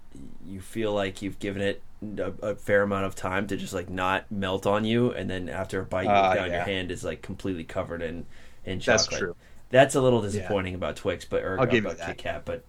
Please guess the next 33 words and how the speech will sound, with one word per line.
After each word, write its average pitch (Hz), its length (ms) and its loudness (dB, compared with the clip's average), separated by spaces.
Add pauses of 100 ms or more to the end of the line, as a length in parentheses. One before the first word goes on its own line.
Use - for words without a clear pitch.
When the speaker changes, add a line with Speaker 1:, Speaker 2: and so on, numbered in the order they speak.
Speaker 1:
it - 60 -16
sounds 87 240 -8
like - 140 -12
that's 87 180 -6
actually, 85 420 -6 (400)
uh, 76 260 -6
what 90 240 -6
you're 85 100 -6
into. 80 440 -6
So, 90 400 -6 (260)
um, 139 400 2 (440)
<laughs> - 460 -2
so 98 340 2
Speaker 2:
I 117 140 4 (220)
love 98 140 -12
it. 90 160 -10
Speaker 1:
yeah, 113 440 4 (300)
I - 120 2
don't - 140 0
care 104 160 0
what 101 160 -6
you - 60 -8
think. - 300 0
Speaker 2:
<laughs> 190 100 6 (280)
Speaker 1:
Um, 202 360 -2 (600)
so 98 240 -2
yeah, 92 240 -4
that's 107 320 -8
different 139 300 -2
strokes 127 280 2
for - 80 -8
different 104 260 -6
folks. 104 360 -2